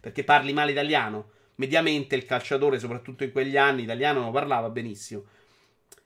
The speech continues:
Però veramente fu una mossa che, che, che distorse completamente l'attenzione girandola a suo favore. E, e quindi secondo me è tutt'altro che un imbecille.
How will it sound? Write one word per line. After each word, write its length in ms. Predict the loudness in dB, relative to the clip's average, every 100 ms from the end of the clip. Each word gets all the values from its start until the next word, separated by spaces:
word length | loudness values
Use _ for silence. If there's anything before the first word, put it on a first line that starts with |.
| _
Però 360 | 2 10 10 8
veramente 500 | 2 2 2 0 0
fu 120 | -4 2
una 140 | 2
mossa 320 | 2 0 -4
che, 280 | -4 -6 -8 -12
che, 220 | -12 -12
che 180 | -14 -16
distorse 760 | -16 -16 -14 -14 -2 -2 0 -4
completamente 560 | -6 -6 -4 -2 -2
l'attenzione 640 | -4 -4 -8 -2 2 2 0
girandola 420 | -6 -6 -4 -6
a 40 |
suo 140 | -8 -10
favore. 520 | -8 -6 -6 -8 -16 _ _ _ _ _ _ _ _ _ _ _ _ _
E, 800 | -14 -12 -10 -10 -12 -14 -18 -18
e 80 | -16
quindi 240 | -10 -8 -8
secondo 280 | -6 -4
me 60 | -4
è 60 | -6
tutt'altro 560 | -12 -2 -2 -2 -8
che 60 | -10
un 80 | -8
imbecille. 600 | -8 -10 -12 -20 _